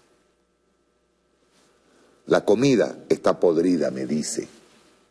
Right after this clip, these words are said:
Todo lo que envió el presidente Piñera ya no sirve. Está ahí.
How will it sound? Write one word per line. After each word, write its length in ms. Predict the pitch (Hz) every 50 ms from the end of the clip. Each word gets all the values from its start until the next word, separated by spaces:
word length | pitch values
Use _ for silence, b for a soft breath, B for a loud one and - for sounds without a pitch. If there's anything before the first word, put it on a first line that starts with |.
| _ _ _
Todo 300 | - 110 110 110 117 113
lo 100 | 113 92
que 100 | - -
envió 200 | 80 78 80 90
el 60 | 90
presidente 480 | 82 101 101 - - 87 82 80 - -
Piñera 400 | - 98 90 101 101 95 78 71
ya 160 | - - 71
no 140 | 78 82 82
sirve. 640 | - - - 90 90 90 85 82 76 65 55 - - - - b b b b b b b b b -
Está 280 | - - - - 104
ahí. 500 | 104 107 113 113 110 104 85 - - -